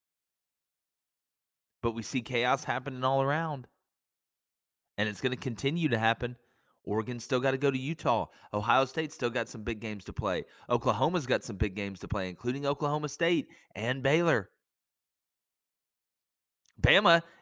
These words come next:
i-, if they go to the S E C championship game's gotta play Georgia, and that could be loss number two, and they're not exactly killing it right now.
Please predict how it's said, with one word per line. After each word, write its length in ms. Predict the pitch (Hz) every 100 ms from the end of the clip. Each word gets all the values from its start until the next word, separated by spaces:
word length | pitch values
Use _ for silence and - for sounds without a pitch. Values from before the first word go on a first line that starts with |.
| _
i-, 40 | 113
if 260 | 117 139
they 140 | 143 131
go 100 | 151
to 60 |
the 100 | 147
S 140 | 156 170
E 40 |
C 160 | 151 160
championship 440 | 165 190 196 135
game's 180 | 143 139
gotta 180 | 156 156
play 200 | 165 143
Georgia, 500 | 123 185 160 143 156 - -
and 120 | 131
that 140 | 151
could 80 | 180
be 100 | 143
loss 300 | 135 147 -
number 160 | 156 135
two, 240 | - 214
and 100 | 160
they're 80 | 170
not 200 | 202 151
exactly 420 | 123 139 - 107
killing 360 | - 151 139 127
it 100 | 101
right 220 | 113 98
now. 320 | 101 98 131